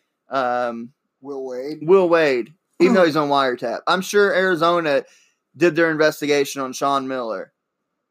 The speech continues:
Speaker 1: Come on. Like, the holier-than-thou attitude, like, "Oh, we do it the right way. We don't cheat. We, Coach K and wins and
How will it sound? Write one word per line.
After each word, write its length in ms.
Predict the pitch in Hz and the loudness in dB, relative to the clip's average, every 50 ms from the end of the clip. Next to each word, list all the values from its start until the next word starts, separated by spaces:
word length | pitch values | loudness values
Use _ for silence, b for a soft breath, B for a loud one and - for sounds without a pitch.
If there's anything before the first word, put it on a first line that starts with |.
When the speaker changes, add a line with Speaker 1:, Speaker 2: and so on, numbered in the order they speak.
| _ _ _ _ _ _ _ _ _ _ _ _ | _ _ _ _ _ _ _ _ _ _ _ _
Speaker 1:
Come 380 | - - 311 359 320 185 151 - | -10 -2 0 0 0 0 -2 -6
on. 580 | - 131 139 143 135 127 113 101 98 92 82 _ _ _ _ _ _ _ _ _ _ _ _ _ _ _ _ - | -6 -4 -4 -4 -4 -6 -6 -8 -10 -14 -16 _ _ _ _ _ _ _ _ _ _ _ _ _ _ _ _ 0
Like, 180 | 170 202 190 - | 0 0 2 2
the 80 | 208 | 0
holier-than-thou 1120 | 190 170 214 247 269 277 277 262 247 226 185 196 185 170 165 170 175 175 170 160 160 160 160 | 2 4 2 4 4 4 4 4 2 2 2 2 2 2 2 2 2 2 2 2 2 0 0
attitude, 400 | 156 143 135 - 143 131 131 120 | 0 0 -2 0 2 2 2 2
like, 160 | 123 123 - | 0 -2 2
"Oh, 180 | - 175 160 143 | 2 4 4 4
we 220 | 135 139 196 240 | 4 4 2 2
do 160 | 196 170 143 127 | 4 2 2 2
it 80 | 127 | 0
the 100 | 127 120 | -2 -4
right 440 | 120 120 117 139 156 190 196 - - | -4 -2 0 2 2 2 2 0 -2
way. 200 | 131 131 120 117 | -4 -4 -2 -2
We 220 | 117 156 220 247 | -2 -2 -2 0
don't 240 | 190 151 135 120 - - | 0 0 0 0 -4 -10
cheat. 380 | - - 139 143 175 208 160 165 | -8 -4 -2 0 0 0 -2 -4
We, 380 | 208 233 226 208 170 131 120 - | -4 -4 -2 -4 -4 -6 -8 -4
Coach 340 | - 175 220 247 - - | -2 -2 -2 -2 -4 -8
K 480 | - - 220 247 247 220 180 151 139 131 | -6 -4 -2 -2 -2 -2 -2 0 0 0
and 300 | 131 123 123 123 120 127 131 | -2 -2 -6 -10 -12 -6 -2
wins 540 | 175 240 262 254 220 185 165 151 143 131 127 | 0 0 2 2 0 -2 -2 -6 -8 -4 -4
and 240 | 139 135 127 120 | -4 -4 -4 -6